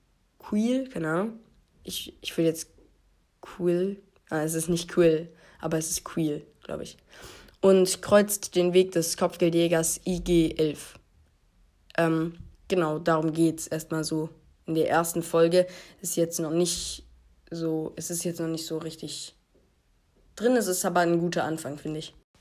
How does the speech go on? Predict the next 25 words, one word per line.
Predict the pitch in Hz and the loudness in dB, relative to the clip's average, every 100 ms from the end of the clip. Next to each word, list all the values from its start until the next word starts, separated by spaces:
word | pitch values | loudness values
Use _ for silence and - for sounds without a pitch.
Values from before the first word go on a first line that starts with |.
| _ | _
Ach | 202 - | -6 -4
so, | 208 | -4
diese | 190 190 | -4 -2
Folge | 185 180 | 0 0
wird | 170 - - | -4 -6 -4
etwas | 175 170 160 | -4 -4 -4
kürzer, | - 170 - 196 208 214 - | -2 -2 -2 -4 -4 -6 -8
vielleicht | 165 175 | -8 -6
hab | 175 | -6
ich | |
das | - 175 | -4 -2
schon | 185 | 0
gesagt, | 180 185 190 - _ | 0 -2 -4 -14 _
ähm, | - 170 165 165 165 | -4 0 0 -2 -2
weil | 156 156 | -2 -2
es, | - - | -4 -4
wie | 165 | -2
gesagt, | 165 160 | -2 -4
nur | 160 | -4
um | 156 | -2
eine | 160 | -4
Folge | 160 160 165 | -4 -6 -4
geht. | 170 180 - - - - _ - | -4 -2 -2 -4 -8 -20 _ 0
Ähm, | 190 196 196 190 190 185 - - _ 180 | 2 4 4 4 4 2 0 -8 _ -2
ja, | 175 143 | 0 0